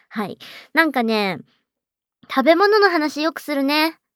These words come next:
なんか、お腹空いちゃうのかな？でもさっきどら焼き食べたから、今そんなにお腹空いてないよ。うん。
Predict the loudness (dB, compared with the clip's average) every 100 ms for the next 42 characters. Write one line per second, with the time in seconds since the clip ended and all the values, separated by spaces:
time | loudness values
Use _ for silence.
0 | _ -2 -2 0 -2 -2 -4 -2 -2 0
1 | -2 -2 -2 2 2 2 0 2 2 2
2 | -2 -8 2 2 2 -4 -2 0 -2 -2
3 | -2 -2 -4 -4 -6 -6 -8 -8 -10 -8
4 | -8 -10 -12 -14 -14 -14 -10 -10 -10 -10
5 | -12 _ _ -18 -18